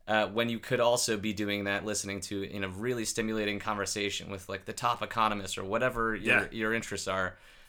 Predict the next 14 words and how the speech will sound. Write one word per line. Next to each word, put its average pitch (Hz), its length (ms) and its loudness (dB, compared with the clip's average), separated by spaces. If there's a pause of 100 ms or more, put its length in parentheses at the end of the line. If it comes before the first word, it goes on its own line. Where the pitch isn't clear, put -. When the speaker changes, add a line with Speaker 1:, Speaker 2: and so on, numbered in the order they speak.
(140)
Speaker 1:
I - 40 -2
think 143 140 0
I've 127 80 -2
just 127 160 -4
found 113 220 2
there's 98 140 -2
just 107 180 -6
a 101 40 -6
crazy 110 640 -4
amount 98 480 -4
of 92 140 -10
time 107 480 0
for 101 160 -4
that 95 240 -10